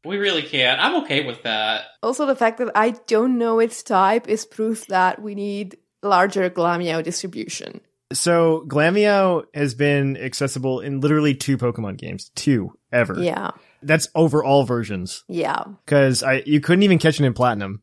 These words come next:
Speaker 2: Nope.
Speaker 3: It, it was only catchable in Pearl, and then it was only catchable, I believe, in Omega Ruby. It was still version exclusive there, and that is the only place we got it.
Speaker 2: Yeah,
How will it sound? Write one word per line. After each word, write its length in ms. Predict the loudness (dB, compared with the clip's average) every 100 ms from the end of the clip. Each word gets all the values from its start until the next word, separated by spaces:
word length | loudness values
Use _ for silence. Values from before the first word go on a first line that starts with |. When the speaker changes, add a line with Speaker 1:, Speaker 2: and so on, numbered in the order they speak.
| _
Speaker 2:
Nope. 300 | -8 -8 -8 -12 _
Speaker 3:
It, 220 | -6 -4
it 60 | -2
was 140 | 0
only 180 | 4 4
catchable 380 | 4 2 4 4
in 80 | 4
Pearl, 400 | 2 0 -2 -8 _
and 160 | -2 2
then 80 | 2
it 60 |
was 140 | 0 -2
only 280 | 2 4 4
catchable, 480 | 4 2 2 2 2
I 40 |
believe, 520 | 0 0 0 2 2
in 60 | 0
Omega 320 | 0 -2 -4
Ruby. 420 | -6 -8 -10 -14 -10
It 40 |
was 120 | -8 -4
still 160 | -4
version 200 | -4 -6
exclusive 340 | -8 -8 -8 -6
there, 140 | -4
and 140 | 2
that 100 | 4
is 120 | 4 4
the 100 | 4
only 160 | 2
place 240 | 0 -4 -4
we 60 |
got 180 | -6 -8
it. 100 | -10 -6
Speaker 2:
Yeah, 420 | 0 2 0 -4